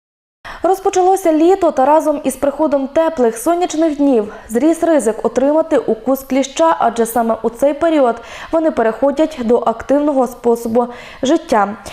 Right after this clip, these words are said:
Тож, аби вберегти себе і рідних, ми розкажемо, як діяти, якщо після прогулянки ви все ж таки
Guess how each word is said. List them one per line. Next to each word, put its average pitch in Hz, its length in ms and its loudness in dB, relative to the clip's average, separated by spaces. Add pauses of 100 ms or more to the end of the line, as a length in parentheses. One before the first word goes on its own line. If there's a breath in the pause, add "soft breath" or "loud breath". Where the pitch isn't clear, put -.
(240 loud breath)
Тож, 349 220 0
аби 262 260 2
вберегти 240 500 0
себе 294 520 0
і 311 120 2
рідних, 233 500 0
ми 262 140 2
розкажемо, 233 600 0
як 262 240 0
діяти, 233 400 2
якщо 214 400 0 (140)
після 294 280 0
прогулянки 233 680 0 (300 loud breath)
ви 330 100 2
все 254 240 -2
ж 214 100 -14
таки 220 280 -2